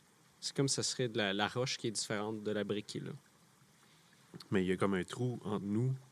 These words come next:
Speaker 1: Ouais.
Speaker 2: puis plus loin, il y a,
Speaker 1: <laughs> C'est
Speaker 2: il y a
Speaker 1: vingt pieds plus bas en diagonale.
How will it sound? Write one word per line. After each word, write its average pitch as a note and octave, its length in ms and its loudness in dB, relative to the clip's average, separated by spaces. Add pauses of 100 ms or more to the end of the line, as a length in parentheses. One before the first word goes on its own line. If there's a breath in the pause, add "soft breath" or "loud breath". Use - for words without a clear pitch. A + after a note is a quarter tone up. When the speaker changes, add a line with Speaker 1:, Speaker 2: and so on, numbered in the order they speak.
(280)
Speaker 1:
Ouais. - 60 -2
Speaker 2:
puis F#2+ 100 -4
plus F2+ 160 -4
loin, G2 240 8
il G#2 60 6
y F#2+ 60 10
a, E2+ 280 6
Speaker 1:
<laughs> - 20 -2
C'est - 60 0
Speaker 2:
il - 60 4
y - 40 6
a - 100 6
Speaker 1:
vingt C3+ 80 12
pieds D3+ 140 8
plus - 260 2
bas C#3+ 360 12
en A#2+ 160 8
diagonale. G#2+ 480 4